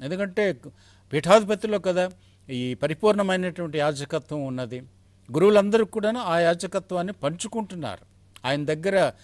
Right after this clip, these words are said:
తీసుకొని ఆ పనులు చేస్తూ ఉన్నారు. అందుచేత పీఠాధిపతులు పరిపూర్ణ యాజకత్వాన్ని కలిగి ఉన్నారు. కాబట్టి వారు అలా కలిగి ఉన్నందువలన పవిత్రాత్మ వాళ్ళకి ప్రత్యేకమైనటువంటి అనుగ్రహాలని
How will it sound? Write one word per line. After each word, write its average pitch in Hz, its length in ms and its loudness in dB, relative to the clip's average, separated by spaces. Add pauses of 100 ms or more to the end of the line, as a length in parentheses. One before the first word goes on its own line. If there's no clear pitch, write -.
(200)
తీసుకొని 185 580 -2 (220)
ఆ 147 60 -2
పనులు 151 360 -6 (120)
చేస్తూ 139 340 -8
ఉన్నారు. 110 340 -8 (400)
అందుచేత 185 420 -4
పీఠాధిపతులు 208 800 0
పరిపూర్ణ 214 560 0
యాజకత్వాన్ని 180 1000 -2 (320)
కలిగి 165 240 2
ఉన్నారు. 110 400 -6 (640)
కాబట్టి 233 680 4 (380)
వారు 180 240 10
అలా 190 200 8
కలిగి 208 320 2
ఉన్నందువలన 202 600 0
పవిత్రాత్మ 196 720 -2
వాళ్ళకి 180 400 -4
ప్రత్యేకమైనటువంటి 160 1160 -6
అనుగ్రహాలని 156 840 -4